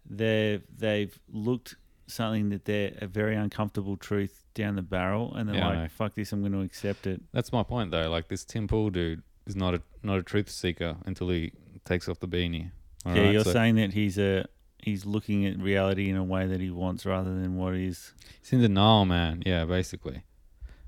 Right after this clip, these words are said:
Speaker 2: Which is the same kind of thing. So if he's in denial about his hair, he's probably in denial about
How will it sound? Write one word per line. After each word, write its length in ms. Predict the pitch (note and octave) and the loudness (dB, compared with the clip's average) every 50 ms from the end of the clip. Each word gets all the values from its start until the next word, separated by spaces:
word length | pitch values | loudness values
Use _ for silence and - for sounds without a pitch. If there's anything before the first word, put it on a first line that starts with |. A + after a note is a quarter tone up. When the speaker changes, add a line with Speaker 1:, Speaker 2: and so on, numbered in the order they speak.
| - - - - | -18 -18 -18 -6
Speaker 2:
Which 220 | - - - - | -4 -4 -4 -2
is 120 | F#2 F2+ - | -4 -4 -4
the 100 | F#2+ F2+ | -6 -6
same 240 | - - E2+ E2+ E2 | -4 -4 -4 -4 -4
kind 160 | - E2 E2+ | -2 -4 -4
of 60 | - | -2
thing. 220 | - E2+ D#2+ D#2+ | -4 -4 -4 -4
So 220 | - - - F#2+ F#2+ | -6 -2 0 2 4
if 140 | G2 F#2+ - | 4 4 2
he's 140 | A2 G2 G2+ | -2 -4 -2
in 120 | G2 G2+ | 0 2
denial 280 | G#2+ G#2+ A2+ A#2 A#2 A2 | 4 6 6 6 6 6
about 240 | G2 G2+ G2 G2 F2+ | 6 6 4 4 4
his 180 | F#2 - - | 2 -2 -4
hair, 460 | - - G2+ G2 F#2 F2 D#2+ E2 - - _ _ _ | -2 2 4 4 6 4 2 0 -4 -10 _ _ _
he's 120 | - G2+ - | -14 -14 -8
probably 280 | - - G#2+ G2 G#2 G2 | -2 0 2 2 2 2
in 60 | F#2+ | 2
denial 400 | F#2+ F#2 F#2+ F#2 F2+ F2+ F2+ F2 | 2 2 2 2 2 4 4 2
about 380 | E2+ E2+ F2 E2+ E2+ E2+ - | 2 2 2 2 0 0 -4